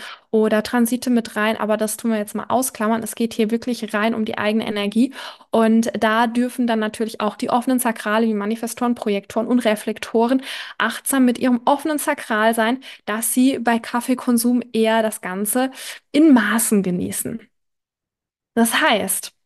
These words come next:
um hier noch mal auf den Punkt zu kommen, das Thema Kaffee darf in Balance gebracht werden. Ja, das ist eine Gesellschaftsdroge. Kaffee kann uns süchtig machen. Das haben alle schon gemerkt, die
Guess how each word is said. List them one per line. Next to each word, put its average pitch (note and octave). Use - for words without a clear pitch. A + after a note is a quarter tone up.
um C4
hier E4
noch D4
mal C#4+
auf A#3+
den A#3+
Punkt C4
zu -
kommen, G3
das -
Thema D#4+
Kaffee C4
darf A#3+
in C4
Balance B3
gebracht -
werden. -
Ja, B3
das A#3+
ist -
eine B3+
Gesellschaftsdroge. A3
Kaffee C4+
kann B3
uns A#3
süchtig A3+
machen. G3
Das A#3
haben C4
alle C4+
schon C4+
gemerkt, A#3
die B3